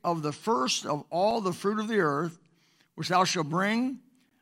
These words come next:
of thy land, that the Lord thy God giveth thee." Notice the word give. He's a giver of all that. "And shall put thee in, in a basket, and shall go unto the place which the Lord thy God shall choose to place his name there." That was Jerusalem.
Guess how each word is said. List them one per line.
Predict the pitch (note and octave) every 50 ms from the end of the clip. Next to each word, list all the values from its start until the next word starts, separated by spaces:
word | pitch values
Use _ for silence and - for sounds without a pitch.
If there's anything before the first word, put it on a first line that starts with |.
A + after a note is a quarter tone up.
| _ _ -
of | D#3+ D#3
thy | D3 E3+ F3+ G3
land, | G#3 G3+ F#3+ E3+ D#3 D3+ D3+ D3+ A2 - - D3+
that | D#3+ D3
the | D#3 D3+
Lord | D#3 E3+ F#3+ F#3+ F3
thy | F3+ F3+ F#3
God | F#3 F3 F3 F3+ F#3 F3 D#3+
giveth | F3 G#3+ A3 G3 E3 - -
thee." | C3+ C#3+ C3 B2+ D3 - -
Notice | C#3 D#3 D3 D#3+ -
the | - E3
word | E3 F3 E3 D3+ C#3+
give. | A#2+ C#3 E3+ E3 D#3+ C#3+ C#3 D3 F3+ F3
He's | D3+ D3 D3 C3
a | D#3
giver | D#3 C3+ D#3 F3 E3+ C#3+ C#3+ C#3
of | C3 B2+
all | B2 A#2+ A#2+ B2 A#2+
that. | - - -
"And | C#3+
shall | - - D#3 C#3+
put | - - G#3+ A#3+ A3
thee | - F#3+ F#3
in, | F3+ F3 F3
in | E3+ F3 F#3
a | F#3+
basket, | F3+ F#3 F3+ F3 D#3+ D3 - - - F#3+ - -
and | - D#3
shall | - - E3 D#3+
go | D#3+ E3+ F3+ G3+ G3+
unto | G3+ G3+
the | F#3
place | E3+ - F3+ F3+ F3+ F#3 F#3 - -
which | E3+ E3 -
the | F3+
Lord | E3+ E3+ F3+ F3 E3+
thy | E3+ F3 F3
God | E3 E3 E3 E3+ E3
shall | D#3 - D3+ D3
choose | - - F#3+ F#3 F#3 F#3 E3+ -
to | F3+
place | E3 - F3 E3+ E3+ E3+ E3 -
his | - E3 D3
name | E3+ G3 G3+ G3+ F#3
there." | D#3+ C3+ -
That | B2+ C3 -
was | - D3 C3+
Jerusalem. | C3+ E3 E3 E3 E3 - - - - - -